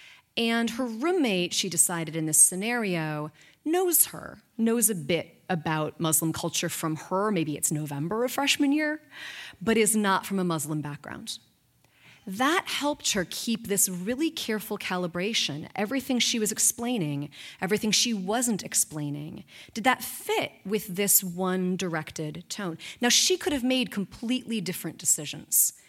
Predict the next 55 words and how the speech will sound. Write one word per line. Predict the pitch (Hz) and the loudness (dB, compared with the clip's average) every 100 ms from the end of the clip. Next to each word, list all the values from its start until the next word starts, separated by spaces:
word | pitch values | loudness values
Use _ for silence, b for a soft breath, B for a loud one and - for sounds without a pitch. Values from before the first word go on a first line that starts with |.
| B B | B B
She | - - 277 | 0 2 4
might | 285 254 | 4 2
have | 233 | 0
had | 240 247 | -2 -2
a | 208 | 0
decision | 185 - 240 208 | 2 4 2 2
about, | 175 165 165 | 0 0 0
"Well, | 196 202 - | 0 -2 -2
I | 196 | 0
don't | 220 - - - | 0 -4 -14 -12
care, | - 226 220 220 220 220 220 - _ - 67 | -6 0 0 2 0 -2 -4 -10 _ -20 -6
you | 220 | 2
know, | 220 | 4
I | 190 | 4
don't | 226 214 | 4 0
want | 202 233 - | 0 0 0
to | |
write | 180 170 | 2 2
a | 156 | 0
book | 143 139 - - B B B B | -2 -6 -10 -20 B B B B
that | - 165 180 165 - | -6 0 2 2 2
is | 180 170 | 2 4
not | 180 165 165 - | 4 4 2 -2
for | - 165 151 151 151 147 - | -4 -2 0 -2 -4 -8 -8
people | - 156 156 | -6 -4 -2
like | 147 - | -4 -4
me. | 180 - - | -4 -4 -4
I | 165 | -2
don't | 175 | 0
want | 170 170 175 | 0 0 0
to | - | 0
write | 165 160 | 0 0
a | |
book | 139 147 - | -2 -6 -4
that | 135 | -6
opens | 151 156 | -2 -2
itself | 139 - 147 170 | 0 0 0 -2
up | 202 | 0
in | 220 | 2
that | 220 - | 2 2
way. | 214 202 | 4 4
I | |
don't | 175 | 2
want | 165 160 | 0 0
to | 156 | 0
write | 151 | -2
a | 147 | -2
book | 151 - | -4 -4
where | |
I | 147 | -6
have | 143 | -6
to | |
gloss | 151 151 147 - | -6 -4 -2 -4
my | |
culture. | - - 277 - 143 143 | -4 -6 -4 -2 -2 -4